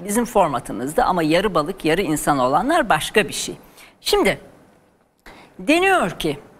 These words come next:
Oannes, yani Sümerlilerde, Anunnakilerde bilgiyi getiren, öğretiyi getiren, yaşam ağacını sulayan ve insanlara uzun ömür sağlamayı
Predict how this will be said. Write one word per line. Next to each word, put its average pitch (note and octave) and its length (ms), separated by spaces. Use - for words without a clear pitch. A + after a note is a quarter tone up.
Oannes, B3+ 840
yani F3 380
Sümerlilerde, D3 800
Anunnakilerde D#3+ 1040
bilgiyi F#3+ 560
getiren, F3+ 480
öğretiyi E3 500
getiren, D3 460
yaşam D3 340
ağacını E3 420
sulayan F3 560
ve F3 60
insanlara F#3 720
uzun A3 500
ömür F3+ 320
sağlamayı D3 920